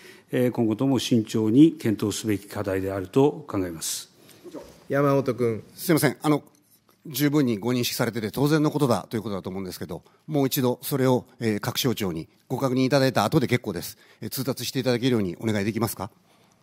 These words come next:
Speaker 2: 岸田内閣総理大臣。
Speaker 1: あの、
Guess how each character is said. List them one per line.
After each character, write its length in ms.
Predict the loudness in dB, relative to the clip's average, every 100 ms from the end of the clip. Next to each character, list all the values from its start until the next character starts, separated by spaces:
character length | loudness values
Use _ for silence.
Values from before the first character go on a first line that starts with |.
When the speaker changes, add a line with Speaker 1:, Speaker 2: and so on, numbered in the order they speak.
| _ -20
Speaker 2:
岸 140 | -12 -2
田 140 | 2
内 180 | 4 2
閣 140 | 0
総 220 | 0 0 0
理 100 | 2
大 180 | 2
臣。 160 | 0 -6 -12 -20 -20 _ _ _ -20 -20 _ _ _ _ _ _ _ _ _ _ _ _ _ -20 -20 _ _ _ -2
Speaker 1:
あ 120 | 2
の、 280 | 4 2